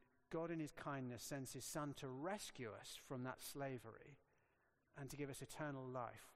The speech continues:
when we face death." But as well as a new exodus, the cross and resurrection of Jesus are a new genesis, a new creation. As Paul puts it in another of his letters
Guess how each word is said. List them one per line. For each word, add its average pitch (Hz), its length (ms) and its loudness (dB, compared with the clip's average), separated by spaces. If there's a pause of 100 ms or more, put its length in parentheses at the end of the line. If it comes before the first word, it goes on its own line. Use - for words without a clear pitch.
when 131 120 -6
we 123 80 -6
face 117 260 -4
death." - 300 0 (720)
But 190 100 4
as 156 120 0
well 240 160 4
as 285 100 0
a 277 40 4
new 233 260 4 (200)
exodus, - 880 -2 (880)
the 165 80 0
cross - 520 -2 (120)
and 147 120 0
resurrection 147 480 0
of 123 60 0
Jesus 131 400 -2
are 143 60 4
a 139 60 4
new 143 240 4
genesis, 143 840 -2 (480)
a 151 60 2
new 151 160 4
creation. 165 720 0 (1500)
As 151 120 4
Paul 185 240 2
puts - 340 -4
it 135 260 -2
in 151 100 2
another 156 340 4
of 127 60 -2
his 131 140 -2
letters 117 520 -2